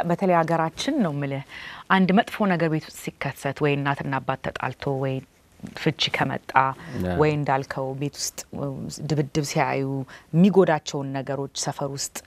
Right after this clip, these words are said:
Speaker 1: የማይሆን ነገር ወይ ከተደፈሩ የማይሆን ነገር ሲያደርግ
Speaker 2: ያ።
Speaker 1: አንዳንዴ ያለን በቃ ልጆች ናቸው ይረሱታል
Speaker 2: ያ።
Speaker 1: ወይም ልጆች ናቸው አይመለከቱትም ወይም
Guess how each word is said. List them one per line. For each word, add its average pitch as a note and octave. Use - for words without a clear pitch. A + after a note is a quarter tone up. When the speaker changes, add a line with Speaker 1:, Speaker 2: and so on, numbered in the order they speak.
Speaker 1:
የማይሆን D#3
ነገር C#3
ወይ C#3
ከተደፈሩ D3
የማይሆን F3
ነገር C#3+
ሲያደርግ F#3+
Speaker 2:
ያ። -
Speaker 1:
አንዳንዴ F#3
ያለን F#3
በቃ F#3
ልጆች F3+
ናቸው E3
ይረሱታል D#3+
Speaker 2:
ያ። -
Speaker 1:
ወይም E3+
ልጆች D#3+
ናቸው D#3+
አይመለከቱትም D#3+
ወይም D3+